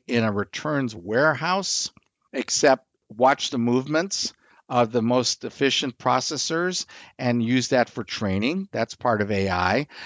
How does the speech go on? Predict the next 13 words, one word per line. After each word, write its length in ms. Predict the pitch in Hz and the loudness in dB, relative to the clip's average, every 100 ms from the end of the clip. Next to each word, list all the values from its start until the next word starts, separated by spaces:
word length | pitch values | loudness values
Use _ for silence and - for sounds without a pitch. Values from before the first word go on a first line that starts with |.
| - _ | -20 _
But 280 | - 139 - - | 2 4 4 -4
the 500 | 107 135 123 120 - - | 0 4 4 2 -2 -14
future 480 | - 202 247 202 | -6 -4 -2 -2
of 140 | 151 127 | -2 -2
A 160 | 151 151 | 0 2
I 180 | 139 123 | 4 2
could 340 | - 196 196 | 0 0 0
be 120 | 175 | 2
on 120 | 143 127 | 0 0
the 100 | 113 | -2
front 400 | - 139 147 147 | -4 0 0 0
side, 460 | - 101 87 90 - | -4 -2 -2 -4 -8
Oliver. 540 | 98 101 92 98 101 | -6 -4 -4 -4 -4